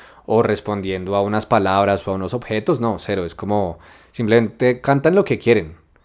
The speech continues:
Pues yo creo que puede ser una canción que ya tengan, uno de los raperos que estuvo en, en, en mi cypher, cantó una canción que ya tenía.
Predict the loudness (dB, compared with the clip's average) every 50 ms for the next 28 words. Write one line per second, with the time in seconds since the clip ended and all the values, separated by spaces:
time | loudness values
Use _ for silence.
0 | _ _ _ _ _ _ -4 0 0 2 2 2 2 2 2 2 2 2 2 0
1 | 0 0 0 0 -2 0 0 -2 -2 -2 -4 -4 -2 0 0 2 2 2 2 2
2 | 2 0 0 -4 -6 -10 _ _ _ -8 -4 -2 0 2 2 4 4 4 2 2
3 | 2 0 0 0 0 -2 -4 -6 -6 -4 -4 -4 -2 0 0 0 0 -2 -2 -4
4 | -4 -4 -6 -6 -6 -6 -4 -4 -4 -2 -2 -4 -2 -2 0 0 0 0 0 0
5 | 0 0 0 -4 -16 -20 -20 _ _ _ _ _ -4 -2 -2 0 0 -2 -2 -2
6 | -2 -4 -4 -4 -6 -4 -4 -8 -8 -8 -8 -6 -6 -6 -4 -2 -2 -2 -4 -4
7 | -8